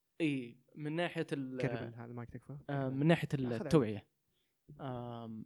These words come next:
Speaker 1: من ناحية التوعية نفسها.
Speaker 2: أيوة.
Speaker 1: آم، يعني أنا تقريبا، آم، أمضيت ال-،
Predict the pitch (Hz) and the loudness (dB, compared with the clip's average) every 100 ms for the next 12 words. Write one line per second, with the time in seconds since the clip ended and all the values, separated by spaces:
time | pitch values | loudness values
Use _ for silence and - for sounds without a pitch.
0 | - 147 147 - 139 - 160 123 131 139 | -12 -2 -2 -2 -4 4 4 4 0 -4
1 | - 117 160 _ - 127 120 - _ - | -6 -8 -10 _ -6 -6 -6 -10 _ -10
2 | 123 107 110 117 113 _ _ _ _ _ | -8 -8 -12 -18 -20 _ _ _ _ _
3 | _ _ _ _ - 143 139 - 175 160 | _ _ _ _ -8 -4 -4 -4 -4 -4
4 | 156 156 165 165 156 160 156 156 _ _ | -6 -8 -6 -6 -4 -4 -6 -10 _ _
5 | _ _ _ _ _ _ _ _ _ _ | _ _ _ _ _ _ _ _ _ _
6 | _ _ _ _ _ _ 131 117 117 - | _ _ _ _ _ _ -10 -10 -10 -12
7 | - - - _ _ _ _ _ _ _ | -16 -20 -20 _ _ _ _ _ _ _
8 | _ - 156 156 147 135 123 117 113 110 | _ -6 2 2 2 -4 -6 -8 -8 -8
9 | 117 131 | -10 -12